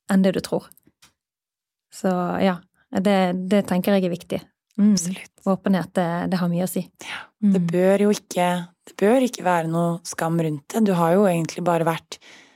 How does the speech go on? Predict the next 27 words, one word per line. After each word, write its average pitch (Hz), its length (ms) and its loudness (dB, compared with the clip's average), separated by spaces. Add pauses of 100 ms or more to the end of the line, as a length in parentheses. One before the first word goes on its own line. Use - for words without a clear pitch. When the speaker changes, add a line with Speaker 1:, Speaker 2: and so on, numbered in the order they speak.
(240)
Speaker 2:
sterk - 640 -4 (160)
for 170 320 -2 (320)
lenge. 180 320 2 (260)
Speaker 1:
Mm. 233 480 2 (260)
Speaker 2:
Og, 190 480 2
eh, 170 520 2 (600)
og - 80 -4
jeg 214 80 0
tror 220 160 0
det, 208 120 2 (200)
som 202 140 2
du 196 80 2
sier, 170 260 0
at, 170 200 -8
eh, 240 80 2
hvis 254 120 4
Speaker 1:
Mm. 202 40 0
Speaker 2:
man 165 120 -2
kan 165 140 -4
være 160 180 -2
åpen 151 240 -6
rundt 147 220 -2
det, 165 80 -4
så - 100 -8
kanskje 165 300 -2
det 170 120 0
kan 170 200 0